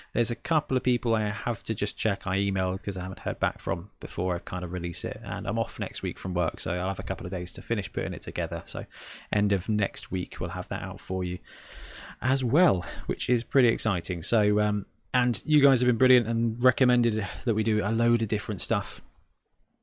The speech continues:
Um, when we put out those posts saying, "Hey, we're gonna be stuck inside for five, six weeks, what do you guys wanna do?" And, uh, actually, these three tick a lot of it off. Um, but if you've got any other ideas of what you want us to,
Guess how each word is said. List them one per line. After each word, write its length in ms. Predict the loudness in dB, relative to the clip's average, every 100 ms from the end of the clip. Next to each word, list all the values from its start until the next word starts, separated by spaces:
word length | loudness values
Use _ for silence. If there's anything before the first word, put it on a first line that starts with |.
| _
Um, 300 | -2 0 0
when 100 | -2
we 60 | -2
put 160 | 0 -2
out 100 | -2
those 140 | -4
posts 340 | -2 -2 -2
saying, 280 | -2 -2 -2
"Hey, 220 | 0 0
we're 100 | 0
gonna 120 | 0 -2
be 80 |
stuck 240 | -2 -2 -2
inside 340 | 0 2 2
for 100 | -2
five, 220 | -2 -2
six 220 | -2 -4 -2
weeks, 220 | -2 -2
what 100 | -2
do 60 |
you 80 | 0
guys 180 | -2 -2
wanna 100 | 0
do?" 220 | 2 2 2 -8 -12 -2
And, 360 | 0 2 2 4
uh, 280 | 6 6 4
actually, 460 | -2 -2 -2 -2 -8 _ 0
these 320 | 0 0 -4
three 280 | 0 2 0
tick 300 | 0 -2 0
a 80 |
lot 180 | 0 2
of 120 | 2
it 80 | 2
off. 420 | 0 -2 -6 -20 -20 -20 -18 -6
Um, 180 | -2 0
but 100 | 0
if 80 | -2
you've 120 | -2
got 140 | 0
any 120 | 2 2
other 160 | 2
ideas 300 | 2 2 0
of 100 | -2
what 160 | -4 -6
you 140 | -6
want 160 | -4 -4
us 120 | -6
to, 200 | -6 -8